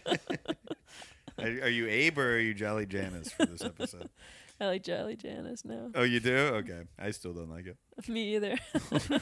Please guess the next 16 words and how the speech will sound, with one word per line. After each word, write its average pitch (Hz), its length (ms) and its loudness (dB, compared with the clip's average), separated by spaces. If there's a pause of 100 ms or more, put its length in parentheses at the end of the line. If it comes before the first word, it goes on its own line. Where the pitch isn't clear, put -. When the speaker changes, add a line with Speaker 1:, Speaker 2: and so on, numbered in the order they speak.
(1160)
Speaker 1:
Um, 113 200 2
Speaker 2:
how 220 80 8
I 190 120 4
feel. 220 400 -8 (380)
Speaker 1:
this 175 220 4
is 143 180 -2
the, 127 320 4
um, 101 500 2
second 147 400 0
ever 123 200 0
Treehouse 113 460 0
of 104 120 -6
Horror 95 360 0
episode. 131 600 -2
I'm 98 140 -4
sure 92 320 -4